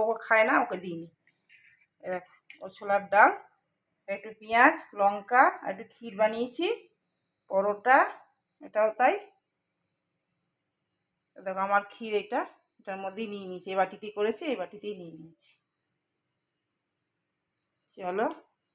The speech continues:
খাওয়া দাওয়া করি। গুড নাইট,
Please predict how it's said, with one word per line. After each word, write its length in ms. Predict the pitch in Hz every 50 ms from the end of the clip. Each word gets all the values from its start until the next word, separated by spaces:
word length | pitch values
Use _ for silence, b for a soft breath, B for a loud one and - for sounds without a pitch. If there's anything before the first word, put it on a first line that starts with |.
| _ -
খাওয়া 160 | 208 190 185
দাওয়া 240 | 180 180 180 190 190 190
করি। 260 | 208 202 214 262 330 403 - - - _ _ _ _ _ _ _ _ - - - _ _ _ _ _ -
গুড 160 | 202 196 185 190
নাইট, 340 | 202 208 208 214 247 269